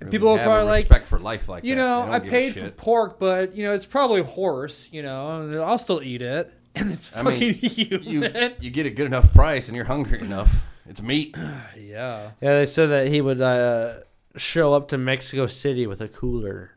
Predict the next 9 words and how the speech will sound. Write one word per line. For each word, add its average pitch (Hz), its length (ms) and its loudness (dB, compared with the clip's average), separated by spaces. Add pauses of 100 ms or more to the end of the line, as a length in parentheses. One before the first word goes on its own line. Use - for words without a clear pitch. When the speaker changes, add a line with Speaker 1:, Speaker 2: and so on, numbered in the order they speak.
(240)
Speaker 3:
quote 104 220 -8
unquote. - 540 -10
Speaker 2:
<laughs> 151 420 -10 (1200)
Speaker 1:
Wow. 123 600 -14 (380)
Wow. 113 560 -14 (480)
Speaker 3:
Street 208 400 2
meat. 196 400 4 (680)
Speaker 2:
Yeah, 95 240 -14
yeah. 104 200 -12